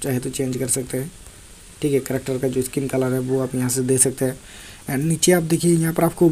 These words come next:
बहुत सारे जो है एक्सेसरीज मिल जाएंगे, जैसे कि आप देख सकते हैं यहाँ पर dresses मिल जाएंगे, आप यहाँ पर dress जो है पहना सकते हैं, यहाँ पर आपको बहुत सारे अच्छे अच्छे dress भी मिल जाएंगे। और अगर आप pant change करना चाहते हैं तो इस pant भी change कर सकते हैं इसका,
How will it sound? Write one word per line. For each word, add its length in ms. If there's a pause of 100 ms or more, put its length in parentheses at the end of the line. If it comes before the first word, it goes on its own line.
बहुत 340
सारे 340
जो 160
है 240
एक्सेसरीज 1400
मिल 180
जाएंगे, 240
जैसे 240
कि 180
आप 120
देख 240
सकते 260
हैं 60
यहाँ 120
पर 220
dresses 560
मिल 140
जाएंगे, 320 (680)
आप 360 (640)
यहाँ 180
पर 160
dress 480
जो 160
है 200 (600)
पहना 280
सकते 280
हैं, 160 (460)
यहाँ 100
पर 100
आपको 160
बहुत 280
सारे 160
अच्छे 220
अच्छे 180
dress 360
भी 180
मिल 220
जाएंगे। 300 (580)
और 120
अगर 180
आप 180
pant 240
change 240
करना 220
चाहते 260
हैं 120
तो 100
इस 120
pant 280
भी 140
change 240
कर 120
सकते 280
हैं 100
इसका, 280